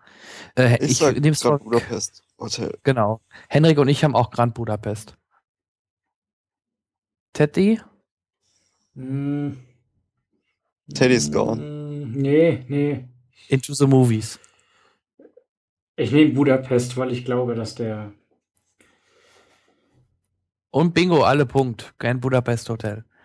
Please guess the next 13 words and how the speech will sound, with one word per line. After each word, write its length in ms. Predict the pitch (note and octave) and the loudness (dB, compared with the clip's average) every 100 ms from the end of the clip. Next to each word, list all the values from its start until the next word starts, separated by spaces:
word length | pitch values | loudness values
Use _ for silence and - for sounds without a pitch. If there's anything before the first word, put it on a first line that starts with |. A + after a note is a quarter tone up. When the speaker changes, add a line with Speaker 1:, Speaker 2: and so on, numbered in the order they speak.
| - | -18
Speaker 3:
Ja. 60 | A2+ A2+ A2 - _ _ _ _ _ - - | -12 -10 -12 -16 _ _ _ _ _ -20 -8
Speaker 2:
Dritter 260 | - D#3+ D3+ | -2 2 4
jetzt. 400 | A2 - - _ _ _ _ _ _ _ _ _ _ _ _ _ _ _ _ _ _ _ _ _ _ _ _ - _ _ _ - | 2 -2 -14 _ _ _ _ _ _ _ _ _ _ _ _ _ _ _ _ _ _ _ _ _ _ _ _ -20 _ _ _ -4
Speaker 1:
Ja, 220 | F#2+ G2+ | -2 2
war, 240 | G#2+ A2 | 4 4
war, 460 | A2 A2+ A2 G#2+ G2 F#2+ - - | 4 4 4 2 -2 -10 -18 -12
das 200 | - B2 | -4 -2
Szenenbild 500 | - B2 D3 C3 B2 | 0 2 2 2 2
war 160 | G#2 G#2 | 2 2
einfach 240 | A2+ G2 | 2 -2
auch 160 | F2 G2 - | -6 -8 -8
toll, 360 | G#2+ G#2 G#2+ | -4 -2 -2
ne? 260 | G#2 A2+ | -4 -6